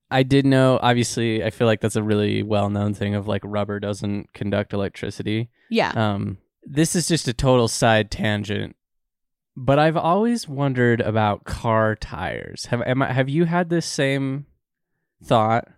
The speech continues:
Speaker 2: Yeah, they have stuff in them.
Speaker 1: Do they really?
Speaker 2: They have metal in 'em.
Speaker 1: But, like, you know, I've had the thought driving in, like, a thunderstorm. You know, like, <laughs> what would happen if your car got struck by lightning?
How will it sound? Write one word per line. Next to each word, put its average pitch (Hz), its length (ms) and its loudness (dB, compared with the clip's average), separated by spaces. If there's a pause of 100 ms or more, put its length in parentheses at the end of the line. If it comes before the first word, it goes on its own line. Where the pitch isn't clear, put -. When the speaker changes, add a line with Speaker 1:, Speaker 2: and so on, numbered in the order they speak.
(140)
Speaker 2:
Yeah, 254 280 4
they 202 120 2
have 240 260 0
stuff 311 320 0
in 220 200 -2
them. - 340 -10 (840)
Speaker 1:
Do 139 140 4
they 160 160 6
really? 160 400 0 (160)
Speaker 2:
They 240 100 2
have 262 220 2
metal 254 280 4
in 92 100 -4
'em. - 200 -8 (280)
Speaker 1:
But, 156 280 2
like, 165 360 0 (380)
you 151 140 0
know, 107 320 0
I've 117 120 2
had 143 240 2
the 160 60 0
thought 135 520 4
driving 127 720 2
in, 131 420 0
like, 127 160 -2
a 113 60 -2
thunderstorm. 110 1200 -2 (360)
You 139 160 2
know, 135 160 4
like, 143 260 4
<laughs> 285 520 -2
what 165 180 4
would 190 120 4
happen 160 480 4
if 135 260 0
your 123 100 0
car 151 380 6
got 143 260 2
struck - 420 -2
by 135 300 4
lightning? 110 720 0